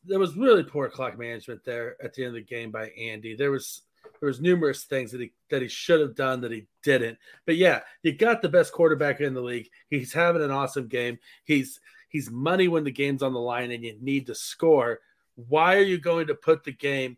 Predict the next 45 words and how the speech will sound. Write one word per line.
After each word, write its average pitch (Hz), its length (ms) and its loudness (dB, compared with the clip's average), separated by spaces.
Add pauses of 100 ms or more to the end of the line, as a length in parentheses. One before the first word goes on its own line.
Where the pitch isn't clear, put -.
(300)
in 139 100 -4
your 131 260 -6
defense's 165 540 -4
hands 131 540 -6 (260)
that 135 200 -4
hasn't 160 400 -2
stopped 139 400 -2
the 127 80 -8
Bengals 120 400 -4
all 123 340 -6
day 127 340 -2 (300)
instead 143 380 0
of 135 100 0
in 135 100 0
the 120 200 -8
best 139 320 -4
player 131 220 0
in 120 80 -6
the 113 100 -12
N 120 100 -8
F 107 140 -12
L's 107 200 -6
hands? 98 220 -16 (100)
Give 190 200 4
me 190 160 0
Pat, 165 320 -2
the 135 100 -2
ball 151 240 2
in 139 80 -4
Patrick 147 360 -4
Mahomes' 135 480 -6
hands 135 360 -6 (400)
every 160 300 4
day 139 280 0
with 120 180 -4
two 147 200 0
minutes 135 480 -2 (340)
and 127 120 -4
a 113 60 -6
drive 123 380 -2
to 131 80 0
win 123 180 -2
the 120 80 -4
game 127 440 -2 (440)
than, 131 260 0